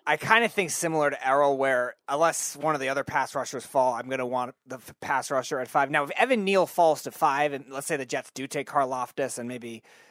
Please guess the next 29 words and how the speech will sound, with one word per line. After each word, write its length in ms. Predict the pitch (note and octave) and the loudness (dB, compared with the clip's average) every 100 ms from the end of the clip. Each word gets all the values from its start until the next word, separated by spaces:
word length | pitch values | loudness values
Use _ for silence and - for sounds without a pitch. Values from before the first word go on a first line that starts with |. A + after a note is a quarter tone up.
| _ | _
the 220 | B2 A#2+ - | -6 -6 -2
other 160 | D3 C3+ | 0 0
pass 300 | - C3+ B2 C#3 | -2 -4 -2 -4
rushers 320 | A#2+ C3 A#2 | -4 -8 -2
go 380 | C#3+ B2 B2 G#2+ | 0 2 0 -6
at, 180 | A#2+ A2 | -14 -16
at 120 | B2 | -16
the 60 | A2+ | -14
top 300 | - B2 - | -10 -10 -10
three, 220 | C3 A#2 | -12 -12
and 100 | A2+ | -12
then 40 | A#2 | -12
there's 200 | G#2 - | -12 -14
a 20 | |
surprise 380 | - B2+ G#2 G2 | -12 -8 -8 -8
or 40 | |
something 200 | - G#2 | -14 -16
like 160 | G#2+ - | -16 -12
that, 220 | A2 G#2 _ - - | -12 -12 _ -20 -8
then 180 | D#3 D#3 | 0 0
maybe 240 | D3+ D3 | 2 0
they 220 | C#3+ C#3+ C#3 | 0 -2 -2
g-, 140 | D3+ - | -4 -4
maybe 280 | D3 D3+ | -4 -2
they 120 | D3+ C#3+ | -2 -4
could 160 | B2+ | -6
trade 300 | - D#3 C3 | -4 -4 -4
eight 240 | C3 C3+ - | -8 -12 -8
back. 480 | C3 C3+ F3 - - | -2 0 -2 -4 -20